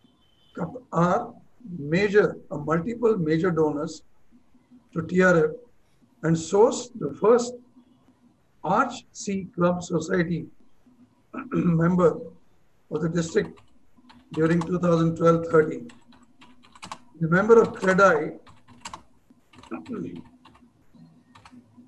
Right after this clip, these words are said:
is a senior builder award holder conferred on him by the Builders Association of India. As I said, he was national president of Roundtable India during nineteen ninety-five.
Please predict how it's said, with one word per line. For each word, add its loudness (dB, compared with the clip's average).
is 0
a 0
senior -2
builder 0
award 4
holder 2
conferred 0
on 2
him -2
by 4
the -2
Builders -2
Association -8
of -12
India. -12
As 0
I 6
said, -2
he -2
was 4
national -2
president -2
of 0
Roundtable 0
India 0
during 0
nineteen -2
ninety-five. -2